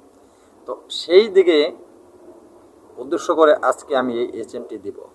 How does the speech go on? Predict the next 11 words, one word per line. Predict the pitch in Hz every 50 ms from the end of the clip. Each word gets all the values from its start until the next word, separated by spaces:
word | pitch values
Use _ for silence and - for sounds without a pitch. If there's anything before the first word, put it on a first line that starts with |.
| - _ _ - - - - - -
এই | 117 120 - -
এইচএমটি | 131 143 143 - 180 185 190 185 - - 196 202 202 202 - - - - _
আমার | - - 143 156 165 -
বলা | 143 139 135 131 131
নিয়ম | 127 127 127 127 127 127 123
মতো | 127 127 - 139
যদি | 131 139 135 147 -
আপনারা | - 131 - - 139 127 123
প্রয়োগ | - - 135 147 180 180 -
করতে | 190 190 - - 196
পারেন, | - 180 175 165 180 185 190 196 208 226